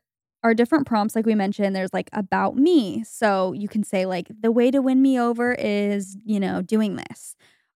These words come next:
Or, "Here's my simple pleasure in life." Um, there's, like, "Date vibes." That's one of the prompts. So you can tell them what the best way to ask you out is or what you would like to do on a first date. I feel like that's good to set the intentions right at the beginning. Um, mine would be,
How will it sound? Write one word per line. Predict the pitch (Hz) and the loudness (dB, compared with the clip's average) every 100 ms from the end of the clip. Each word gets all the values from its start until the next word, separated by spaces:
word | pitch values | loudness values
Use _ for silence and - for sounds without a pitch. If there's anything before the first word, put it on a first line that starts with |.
| - | 0
Or, | 220 202 202 | 2 2 2
"Here's | 220 302 | 2 2
my | 254 277 | 4 2
simple | - 233 220 | 2 0 -2
pleasure | - 185 165 | -2 -4 -4
in | 113 | -8
life." | 98 78 233 _ | -10 -10 -12 _
Um, | - 208 196 202 | -2 0 0 -2
there's, | 202 202 | -2 -2
like, | 208 196 - | -2 -8 -6
"Date | - 196 - | -2 -2 0
vibes." | 226 233 240 240 254 - | 2 2 2 0 -2 -4
That's | 214 | -4
one | - | -2
of | 208 | -4
the | 196 | -4
prompts. | - 214 220 - | -4 -4 -4 -6
So | 202 190 - _ _ _ _ _ _ _ | -4 -4 -4 _ _ _ _ _ _ _
you | 214 202 190 190 226 - | -2 0 0 -2 -6 -10
can | - 202 | -4 -4
tell | 214 190 | -2 -2
them | 196 | -2
what | 196 190 | -4 -4
the | |
best | 202 226 - | 0 0 2
way | 247 | 2
to | 233 | 4
ask | 254 254 - | 2 0 0
you | 294 | 2
out | 277 254 123 | 4 2 0
is | 202 113 107 - | -2 -4 -6 -8
or | - 202 202 196 190 | -2 2 2 2 0
what | 196 202 214 | 0 2 2
you | 240 | 2
would | 240 | 2
like | 240 240 | 2 0
to | - | -2
do | 220 233 226 | 0 2 2
on | 233 | 0
a | |
first | 226 240 226 - | -4 -6 -8 -2
date. | 247 214 - _ _ _ _ - | 0 0 -2 _ _ _ _ -10
I | 494 | -2
feel | 508 494 | 2 2
like | 415 | 2
that's | 359 339 - | 0 0 0
good | 277 247 | 2 2
to | 226 | 0
set | - 269 - | -2 0 0
the | 220 247 240 | -2 0 2
intentions | 220 240 233 214 226 202 | 2 2 0 2 0 2
right | 233 233 | 2 2
at | |
the | 226 | 0
beginning. | 220 202 208 185 147 - | -4 -2 -2 -2 -6 -2
Um, | 226 220 214 208 233 | 0 2 0 0 2
mine | 269 349 | 4 4
would | 339 247 | 4 2
be, | 262 247 | 2 0